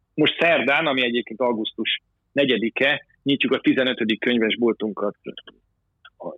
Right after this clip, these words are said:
Nyíregyházán, de szeretnénk még könyv-, sok könyvesboltot nyitni. Vannak nagyvárosban, de vannak olyan városok, ahol tudomásom szerint például Kazincbarcika,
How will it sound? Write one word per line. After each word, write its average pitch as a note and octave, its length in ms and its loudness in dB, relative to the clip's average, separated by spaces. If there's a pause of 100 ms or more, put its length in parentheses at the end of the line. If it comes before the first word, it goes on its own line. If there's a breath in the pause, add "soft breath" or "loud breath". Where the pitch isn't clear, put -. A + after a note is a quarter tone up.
Nyíregyházán, G#3 1040 2 (180)
de D#3+ 180 -2
szeretnénk G#2 480 -6
még G#2 300 -4 (580)
könyv-, D#3 240 0
sok D3 180 0
könyvesboltot A2+ 720 0
nyitni. G3 540 2 (920 soft breath)
Vannak C#3+ 380 2
nagyvárosban, F3+ 920 2 (120)
de C#3+ 120 0
vannak C#3+ 380 0
olyan A#2 400 0 (100)
városok, F#3 760 2
ahol C3 500 2
tudomásom A2 680 2
szerint C#3 260 0
például A#2 280 2
Kazincbarcika, G#2 1120 -2